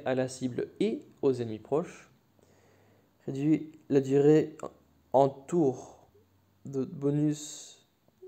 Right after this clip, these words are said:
de la cible et des ennemis proches de un tour. Les cibles et les ennemis proches sont affectés par brûlure corrosive pendant trois tours, qui inflige cent dé-, cent un dégâts et réduit la défense des ennemis affectés de moins seize pour cent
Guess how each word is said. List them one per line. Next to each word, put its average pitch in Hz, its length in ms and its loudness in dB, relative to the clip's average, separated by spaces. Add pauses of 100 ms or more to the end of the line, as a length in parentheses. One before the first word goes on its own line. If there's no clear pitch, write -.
(800)
de 139 120 -2
la 131 140 0
cible 156 380 -8
et 139 60 -4
des 139 200 -2
ennemis 127 180 -6
proches 143 260 -6
de 131 220 -4
un 160 140 -2
tour. - 440 -14 (800)
Les 139 60 -8
cibles 151 260 0
et - 20 0
les 135 80 -2
ennemis 135 180 -2
proches 156 360 2
sont - 260 -6
affectés 143 360 -2
par 131 180 4
brûlure 135 540 -2
corrosive 156 760 2
pendant 139 420 -4
trois 131 240 2
tours, 156 300 -8
qui - 140 -4
inflige 123 260 -4
cent 165 200 0
dé-, 156 280 -6
cent 156 260 -6
un 147 100 -2
dégâts 139 320 -2 (120)
et 226 80 6
réduit 160 380 -2
la 147 140 0
défense 139 360 -2
des 135 100 -4
ennemis 131 360 -10
affectés 139 420 -8
de 139 220 -12 (180)
moins 127 160 -4
seize 180 480 -4 (480)
pour 139 160 -10
cent 135 320 -6